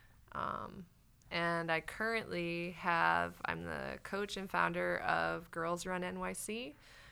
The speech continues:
which is a women's only running collective. Um, it's actually an open workout that women can join, um, at any point, and we have been going for almost four years.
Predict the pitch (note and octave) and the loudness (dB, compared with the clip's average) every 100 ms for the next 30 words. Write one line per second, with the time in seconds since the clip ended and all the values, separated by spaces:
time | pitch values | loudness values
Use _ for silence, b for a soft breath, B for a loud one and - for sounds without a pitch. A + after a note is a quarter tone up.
0 | B B F#3 F3 E3+ E3+ F3+ E3 D#3+ E3+ | B B -6 -2 -2 -2 0 0 0 0
1 | F#3+ G3 G3 G3 G3 G3+ - F3 F3 F3+ | 0 0 0 -2 -4 -6 -4 -2 -2 -2
2 | F3+ F3+ F3 D#3 D#3 E3 - E3 C#3+ - | -2 -4 -2 -2 -2 -4 -4 0 0 0
3 | - - - F#3+ B B - E3+ D3 C#3+ | -6 -6 -6 -12 B B -10 -6 -4 -4
4 | - D#3+ - - - - - - - D#3 | -4 -10 -16 -20 -20 -20 -8 -8 2 2
5 | D#3 - E3 D#3+ D#3 D#3 D3+ D3+ D3 - | 2 0 0 0 0 0 0 -2 -6 -2
6 | F3+ F3 F3 E3 D#3+ D#3+ D3 D3+ - B | 0 2 0 0 0 4 6 6 6 B
7 | B B B B B - D#3+ D#3+ E3 E3 | B B B B B 0 0 2 0 0
8 | E3 D#3+ F3 E3 D#3+ D3+ D#3 D#3 D#3 D#3 | -2 -4 -6 -6 -4 -4 -2 -2 -4 -6
9 | D#3 - - D#3+ D#3 D3+ D#3 D#3+ D#3+ - | -10 -14 -4 -2 0 0 -2 -4 -6 -10
10 | B B B B B B B B - - | B B B B B B B B -2 4
11 | F3 F3 F3 - E3 F3 G#3+ B3 - E3+ | 6 6 4 4 6 6 4 0 2 2
12 | E3 E3 F3 E3 D#3+ E3 E3 E3 E3 E3+ | 2 0 4 6 8 6 4 2 -2 -6
13 | E3 E3 E3+ F3 F3+ - - F#3+ G#3 - | -4 2 4 4 2 0 0 0 -2 0
14 | G#3 G#3 G3+ G3+ G3+ G3+ - - - | 2 4 4 4 4 2 -2 -4 -6